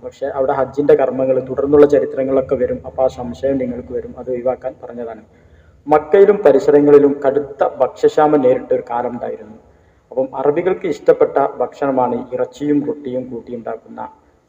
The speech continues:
സരിത എന്ന് പറയുന്നൊരു ഭക്ഷണമുണ്ട്. അത് ഹാഷിം എല്ലാവർക്കും ഉണ്ടാക്കിയിട്ട് ഇങ്ങനെ വിതരണം ചെയ്യും. ഈ പ്രവൃത്തി ഹാഷിമിന് നല്ല സന്തോഷമുള്ളൊരു പ്രവൃത്തിയായിരുന്നു. അതിനാൽ തന്നെ ഭക്ഷണം ഏത്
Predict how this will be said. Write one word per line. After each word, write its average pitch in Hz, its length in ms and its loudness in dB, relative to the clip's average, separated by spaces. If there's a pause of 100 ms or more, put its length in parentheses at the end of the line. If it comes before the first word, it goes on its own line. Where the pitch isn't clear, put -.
സരിത 147 340 2 (200)
എന്ന് 139 180 -2
പറയുന്നൊരു 123 340 -2
ഭക്ഷണമുണ്ട്. 120 460 -16 (420)
അത് 135 100 2 (140)
ഹാഷിം 151 460 2
എല്ലാവർക്കും 143 640 4
ഉണ്ടാക്കിയിട്ട് 127 380 -4
ഇങ്ങനെ 123 180 -6 (320)
വിതരണം 139 420 0
ചെയ്യും. 113 220 -8 (220)
ഈ 180 120 2
പ്രവൃത്തി 160 460 8
ഹാഷിമിന് 131 500 0
നല്ല 131 280 0 (120)
സന്തോഷമുള്ളൊരു 139 680 6
പ്രവൃത്തിയായിരുന്നു. 120 680 -2 (500)
അതിനാൽ 185 360 6
തന്നെ 175 220 4 (240)
ഭക്ഷണം 190 480 2 (460)
ഏത് - 240 8